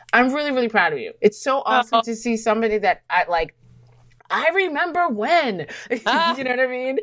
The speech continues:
Speaker 2: Ah.
Speaker 1: And now see you doing what you said you were going to do and doing it well and getting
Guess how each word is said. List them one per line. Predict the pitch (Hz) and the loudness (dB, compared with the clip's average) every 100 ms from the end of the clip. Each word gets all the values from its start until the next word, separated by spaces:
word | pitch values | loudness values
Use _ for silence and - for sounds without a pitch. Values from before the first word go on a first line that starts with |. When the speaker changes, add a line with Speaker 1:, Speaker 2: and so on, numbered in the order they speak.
| - | -2
Speaker 2:
Ah. | 233 240 226 | 0 0 0
Speaker 1:
And | |
now | 220 254 269 | 2 0 0
see | - 277 269 | -6 -6 -4
you | 247 254 | -2 -2
doing | 226 233 240 208 | 0 0 0 2
what | 202 - | 0 0
you | 220 | -6
said | 220 214 208 | 0 2 2
you | 208 | 0
were | 208 | -2
going | 202 202 | 0 -2
to | 196 | -4
do | 185 202 202 | -2 0 2
and | - 165 | 0 -2
doing | 180 190 | 0 0
it | 196 - | -2 -2
well | 175 185 | 2 2
and | - 196 185 | 2 -6 0
getting | 220 233 247 247 | 4 4 4 -4